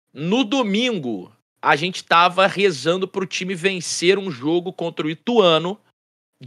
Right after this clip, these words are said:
desesperadamente. E aí a gente acordou no dia seguinte com especulações de contratação do Terans, vinte e cinco milhões,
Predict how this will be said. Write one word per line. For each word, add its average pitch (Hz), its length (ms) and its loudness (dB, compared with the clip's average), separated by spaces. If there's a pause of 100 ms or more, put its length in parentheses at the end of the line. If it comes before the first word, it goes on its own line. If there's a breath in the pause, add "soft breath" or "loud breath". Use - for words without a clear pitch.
(140)
desesperadamente. 202 1200 0 (1160)
E 208 120 4
aí 226 180 4
a 247 60 6
gente 233 320 -2
acordou 214 680 4
no 233 80 -4
dia 196 140 0
seguinte 185 680 -8 (280)
com 214 160 -2
especulações 214 1000 2
de 226 80 -8
contratação 190 680 0
do 170 100 -2
Terans, 185 840 2 (280)
vinte 190 480 -4
e 196 40 2
cinco 214 380 -4
milhões, 170 640 0